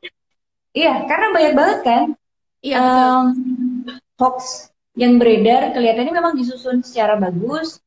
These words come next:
Speaker 1: tapi isinya tidak, tidak tepat,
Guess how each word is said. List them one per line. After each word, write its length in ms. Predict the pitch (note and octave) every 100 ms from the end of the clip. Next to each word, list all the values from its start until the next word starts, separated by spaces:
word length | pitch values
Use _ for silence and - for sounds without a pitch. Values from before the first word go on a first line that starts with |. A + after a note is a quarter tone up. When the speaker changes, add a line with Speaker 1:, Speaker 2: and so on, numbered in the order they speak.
| _ _ -
Speaker 1:
tapi 640 | G#3 G#3 C4+ C#4+ C#4+ C#4+ _ _ _ _ _ _ _ _ _
isinya 400 | A#3+ A#3+ A#3+ B3 A#3+
tidak, 400 | G3+ F#3+ - -
tidak 220 | A3 F3 G3+
tepat, 340 | - G#3+ G#3+